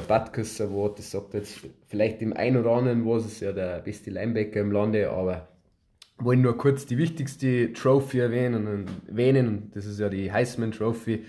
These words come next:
und die hat der Jaden Daniels gekriegt, also vielversprechendes, äh, Quarterback Prospect von den L S U Tigers. Ja, und man kann sich im Endeffekt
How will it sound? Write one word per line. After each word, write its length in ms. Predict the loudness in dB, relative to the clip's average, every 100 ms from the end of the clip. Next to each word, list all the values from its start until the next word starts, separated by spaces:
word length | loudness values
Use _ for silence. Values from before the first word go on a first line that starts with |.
| -16 -20 -20 -8
und 140 | -2
die 80 | 0
hat 120 | 0
der 80 | -2
Jaden 380 | 2 4 4 4
Daniels 500 | 2 2 2 -2 -6
gekriegt, 380 | -4 -4 -4
also 400 | -4 -4 -4 -8 -8
vielversprechendes, 920 | -6 -4 -6 -2 0 2 -2 -4 -12
äh, 240 | -10 -8
Quarterback 540 | -4 -4 -2 0 0 0
Prospect 560 | -2 -2 0 -2 -2
von 440 | -6 -6 -2 -2 -2
den 160 | -2 2
L 120 | 2
S 200 | 0 -2
U 80 | -4
Tigers. 640 | 0 2 4 4 0 -6 _ _ _ _
Ja, 320 | -6 -4 -6 -8 -16
und 320 | -14 -14 -14
man 220 | -12 -10 -6
kann 160 | -6
sich 100 | -4
im 80 | -2
Endeffekt 500 | -2 -2 -2 -4 -12